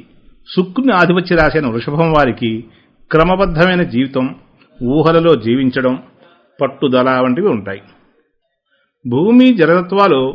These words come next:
ఒకదానికి ఒకటి సానుకూలమైనప్పటికీ ఈ రెండు రాశులు పరస్పరము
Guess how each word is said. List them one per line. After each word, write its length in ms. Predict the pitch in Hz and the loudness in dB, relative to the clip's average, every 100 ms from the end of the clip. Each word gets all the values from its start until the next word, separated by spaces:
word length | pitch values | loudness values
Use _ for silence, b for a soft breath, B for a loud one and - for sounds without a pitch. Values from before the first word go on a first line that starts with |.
| - | -6
ఒకదానికి 540 | 131 175 202 220 214 | -4 2 2 2 2
ఒకటి 320 | 185 147 143 113 117 - _ | 0 -2 -4 -6 -6 -14 _
సానుకూలమైనప్పటికీ 1040 | - 113 135 156 156 156 156 - 151 226 262 180 b b b - | -10 -6 -4 0 0 0 -2 -4 -4 -4 -6 -8 b b b -6
ఈ 80 | 165 160 | -2 0
రెండు 220 | 135 170 | 2 0
రాశులు 340 | 196 185 220 220 | 0 0 2 0
పరస్పరము 580 | 147 139 - 147 143 | 0 -6 -4 -2 -2